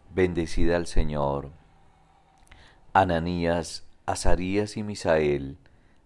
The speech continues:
bendecid al Señor. Ensalzadlo con himnos por los siglos. Bendigamos al Padre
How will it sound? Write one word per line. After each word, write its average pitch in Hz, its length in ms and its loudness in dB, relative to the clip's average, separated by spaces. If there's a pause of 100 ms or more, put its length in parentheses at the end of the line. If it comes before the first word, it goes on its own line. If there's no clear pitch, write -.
(240)
bendecid 87 560 0
al 90 160 -2
Señor. 71 600 -6 (1040)
Ensalzadlo 87 960 0
con 85 200 -4
himnos 82 420 -8
por 82 240 -4
los 82 200 -8
siglos. 69 720 -8 (1000)
Bendigamos 104 680 -2
al 92 160 -4
Padre 73 640 -6